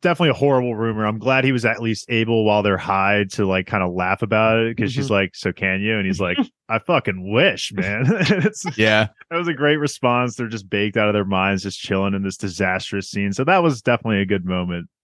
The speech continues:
Speaker 2: Yeah.
Speaker 3: Also, the girl Mari,
Speaker 2: Mm-hmm.
Speaker 3: who was kinda one who really hasn't had much of anything yet, but
Speaker 1: Yeah.
Speaker 3: she keeps calling him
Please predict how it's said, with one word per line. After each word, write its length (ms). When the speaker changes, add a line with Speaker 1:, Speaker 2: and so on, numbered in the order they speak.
Speaker 2:
Yeah. 220
Speaker 3:
Also, 580
the 160
girl 320
Mari, 1300
Speaker 2:
Mm-hmm. 100
Speaker 3:
who 60
was 140
kinda 280
one 280
who 140
really 340
hasn't 420
had 260
much 280
of 100
anything 420
yet, 320
but 120
Speaker 1:
Yeah. 40
Speaker 3:
she 280
keeps 420
calling 300
him 120